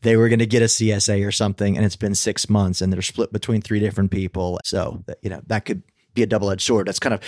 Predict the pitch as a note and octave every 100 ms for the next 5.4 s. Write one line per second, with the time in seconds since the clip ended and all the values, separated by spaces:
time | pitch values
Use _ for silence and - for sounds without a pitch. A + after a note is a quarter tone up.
0 | - B2+ B2 - A2+ A2+ A#2 C#3 D3+ D3+
1 | C3 B2+ B2 C#3+ D3+ D3+ F3+ F3 - F#2
2 | F#2+ A#2+ A#2 A2+ A#2 G#2 G#2 G#2 G2 F#2
3 | - G#2 F#2 D2 D2+ C#2+ - - - G#2
4 | G2+ F2+ F#2 F2 D#2+ _ _ G#2 - -
5 | - - -